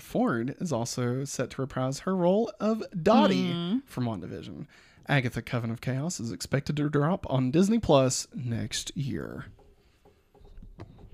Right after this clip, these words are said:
Speaker 1: What do you think?
Speaker 2: Pretty exciting stuff.
Speaker 1: Aubrey Plaza gonna be in the M C U.
Speaker 2: Oh, also, uh, I saw that it's probably gonna be nine episodes long, which would make it the longest T V, Marvel T V show.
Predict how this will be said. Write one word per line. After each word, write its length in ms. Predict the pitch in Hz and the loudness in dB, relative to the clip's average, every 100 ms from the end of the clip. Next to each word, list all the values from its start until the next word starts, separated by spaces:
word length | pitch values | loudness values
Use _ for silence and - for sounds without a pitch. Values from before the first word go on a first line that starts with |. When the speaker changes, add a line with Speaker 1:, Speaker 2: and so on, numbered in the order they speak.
| - - | -14 -10
Speaker 1:
What 80 | 123 | -8
do 20 | |
you 40 | |
think? 100 | - 190 | -6 -4
Speaker 2:
Pretty 160 | 165 | -4
exciting 460 | - - 170 160 165 | -6 -2 -2 -2 -6
stuff. 680 | - - 185 262 - - - - - - | -10 -6 -6 -6 -8 -16 -20 -14 -4 4
Speaker 1:
Aubrey 260 | 156 202 | 8 8
Plaza 500 | 175 170 147 120 117 | 8 8 8 6 0
gonna 180 | 120 139 | 2 4
be 120 | 139 | 4
in 100 | 139 | 4
the 80 | 131 | 4
M 160 | 139 139 | 2 0
C 160 | - 139 123 | 0 -4 -4
U. 140 | - 214 | 0 4
Speaker 2:
Oh, 120 | 220 | 6
also, 520 | 190 208 220 214 196 | 6 2 -2 0 0
uh, 360 | 175 160 156 151 - | 2 2 2 -2 -6
I 80 | 170 | -6
saw 500 | 175 165 165 156 156 - | -4 -2 2 2 2 0
that 240 | 180 151 - | 0 0 -2
it's 200 | 170 - | -8 -4
probably 560 | 165 151 151 147 147 - | 0 2 2 0 -4 -6
gonna 220 | 175 156 | -2 -2
be 420 | 147 151 123 127 - | -2 -4 -4 -6 -6
nine 300 | 156 147 147 | -2 -2 -4
episodes 520 | 151 - 156 151 156 - | -8 -10 -10 -10 -12 -12
long, 320 | - - - - - | -12 -12 -16 -20 -12
which 180 | 165 147 | -10 -8
would 100 | 180 | -8
make 180 | 151 | -8
it 100 | 170 - | -8 -8
the 60 | |
longest 840 | 147 151 147 - - - - - - _ - - - - - - - - | -6 -6 -6 -8 -8 -8 -8 -12 -18 _ -20 -18 -18 -20 -20 -20 -20 -12
T 160 | - 151 | -10 -8
V, 240 | 147 - | -10 -8
Marvel 340 | 180 170 156 147 | -6 -6 -6 -10
T 160 | - | -12
V 140 | 156 147 | -12 -12
show. 420 | - - 104 | -12 -10 -12